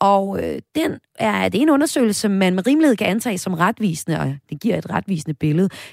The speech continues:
Det, øh, fortæller i hvert fald valgforsker ved Aarhus Universitet, Rune Stubager, som vi har talt med.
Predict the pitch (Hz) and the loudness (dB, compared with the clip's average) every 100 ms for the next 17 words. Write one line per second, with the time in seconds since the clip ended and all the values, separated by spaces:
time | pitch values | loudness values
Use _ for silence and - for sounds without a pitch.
0 | - 196 190 165 - - - 220 208 165 | 0 2 2 0 -4 -10 -6 -2 -2 -2
1 | 156 170 156 160 160 208 175 160 - 143 | -2 -2 -2 0 0 0 -4 -6 -6 -4
2 | - 170 180 - 147 139 139 147 240 233 | -2 0 -2 -4 -4 -4 -6 -2 -2 -2
3 | - - - 160 175 196 - - - 175 | -6 -16 -2 2 2 0 -6 -10 -4 -4
4 | - 135 127 143 139 131 139 135 - 135 | -4 -6 -4 -6 -8 -4 -4 -4 -4 -4
5 | - - - 143 127 | -6 -14 -4 -2 -2